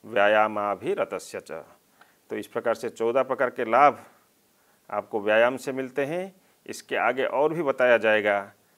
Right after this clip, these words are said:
अब तक जितना आपने पढ़ा उसको एक बार रिवाइज करके और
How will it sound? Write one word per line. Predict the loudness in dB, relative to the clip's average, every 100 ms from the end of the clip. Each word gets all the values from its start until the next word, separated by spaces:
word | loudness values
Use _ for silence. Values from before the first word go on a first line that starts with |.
| _ _ _ _ _ _ _
अब | -2 -2
तक | 2 2 2 -4 -20 _ _ _ _ _ _ _ _ _ _ _ -16
जितना | -12 -4 0
आपने | 2 0 0 -4
पढ़ा | -2 -2 0 0 -2 _ -16
उसको | -16 -8 -4 -2 -2 -6 -10
एक | -10 -4
बार | -2 -2 -4 _ _ _ _ -14
रिवाइज | -8 0 0 0
करके | -2 -4 -4 -4 -4 -6 -10 _ _ _ _ _ -2
और | 0 0 -2